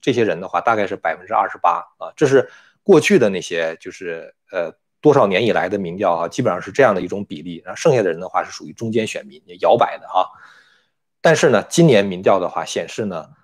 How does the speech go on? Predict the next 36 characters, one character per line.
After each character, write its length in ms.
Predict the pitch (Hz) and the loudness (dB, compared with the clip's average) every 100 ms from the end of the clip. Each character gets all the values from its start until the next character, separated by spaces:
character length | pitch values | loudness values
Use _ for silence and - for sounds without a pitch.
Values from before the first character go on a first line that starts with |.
| _ _ | _ _
有 140 | 127 | 2
百 340 | 131 _ - 90 | 2 _ 0 2
分 160 | 127 | 0
之 120 | 123 151 | 0 0
二 180 | 165 135 | 2 2
十 120 | 123 | -2
八 280 | - 143 151 | 0 2 4
的 80 | |
人 160 | 110 80 | 2 0
说 160 | - 87 | -8 -14
他 160 | - | -12
们 120 | 101 | -14
是 100 | 92 | -14
共 180 | - 131 | -8 -6
和 140 | 101 90 | -6 -10
党 180 | - | -14
人， 80 | 87 _ | -16 _
而 100 | 107 | -4
只 120 | 120 | 0
有 80 | 123 | 0
百 180 | 92 82 | 0 -6
分 80 | |
之 100 | 87 - | -10 0
二 140 | 120 | 0
十 120 | 117 | 0
七 280 | 104 - 135 | -6 -2 0
的 80 | 117 | 0
人 220 | 82 82 | -2 -10
说 160 | - 92 | -12 -12
他 100 | 92 | -12
们 140 | 90 | -14
是 140 | - 90 | -12 -12
民 160 | - 98 | -12 -12
主 100 | 104 | -10
党 160 | - - | -10 -14
人。 120 | - | -20